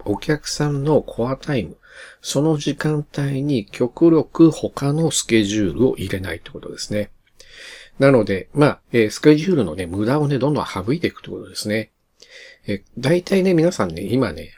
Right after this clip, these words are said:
あの、カレンダー、えー、オンラインのカレンダー使ってると思うんですよね。えー、例えば、まあ、Googleカレンダーなんかが代表的だと思うんですけども、ああいうオンラインのカレンダーの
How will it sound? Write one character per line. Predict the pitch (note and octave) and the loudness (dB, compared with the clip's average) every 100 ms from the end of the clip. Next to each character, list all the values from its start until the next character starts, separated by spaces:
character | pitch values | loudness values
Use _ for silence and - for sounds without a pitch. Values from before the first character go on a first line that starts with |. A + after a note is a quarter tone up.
| A#3+ | -16
あ | G2+ | -12
の、 | G2 | -12
カ | - - | -10 -4
レ | G#2 D3+ | 0 0
ン | D#3 | 0
ダ | D3+ E3 | -2 -4
ー、 | _ _ _ - | _ _ _ -10
え | A2 G2+ G2 G2 | -6 -4 -6 -6
ー、 | |
オ | A2+ | -2
ン | C#3 | 0
ラ | D#3 | 2
イ | F3 | 2
ン | |
の | G2+ | 0
カ | - | -6
レ | F#2+ G2 | -6 -6
ン | |
ダ | F#2+ F#2+ | -6 -8
ー | |
使 | - - | -8 -8
っ | G#2+ | -6
て | - | -2
る | C3+ | -4
と | B2+ | -2
思 | G2+ B2+ | -4 -4
う | |
ん | |
で | G2+ | -4
す | - | -8
よ | F2 | -8
ね。 | F#2+ G#2 _ _ _ _ _ _ _ _ _ - - - - - | -6 -8 _ _ _ _ _ _ _ _ _ -20 -20 -20 -20 -8
え | G2 F#2 | -6 -6
ー、 | - F#2+ | -8 0
例 | D#3+ | 2
え | |
ば、 | F3+ G#2 | 2 0
ま | G#2+ | 0
あ、 | F2+ | -4
Google | F#2+ G2 G2 G2+ - | -4 -4 -4 -6 -10
カ | - | -8
レ | G2 A2+ | -4 -4
ン | |
ダ | F2 D2+ | -4 -10
ー | |
な | D2+ | -14
ん | - | -14
か | - | -14
が | - | -10
代 | - G2 | -8 -6
表 | G#2+ | -6
的 | - B2 | -4 -2
だ | A#2 | -2
と | - | -2
思 | F#2 B2 | -4 -4
う | |
ん | |
で | F#2 | -4
す | - | -10
け | - | -12
ど | F#2+ | -10
も、 | F#2+ F#2 - - - | -10 -10 -16 -20 -14
あ | A#2 C#3 | -4 0
あ | E3 | 2
い | D#3 | 2
う | D#3 | 2
オ | - D#3 | -2 -2
ン | E3+ | 0
ラ | E3 | 2
イ | F3+ | 2
ン | |
の | A2+ | 0
カ | - - | -4 -6
レ | G#2 B2 | -2 -2
ン | C#3 | -2
ダ | C3+ C#3 | -2 -2
ー | |
の | C3+ C3 | 0 -2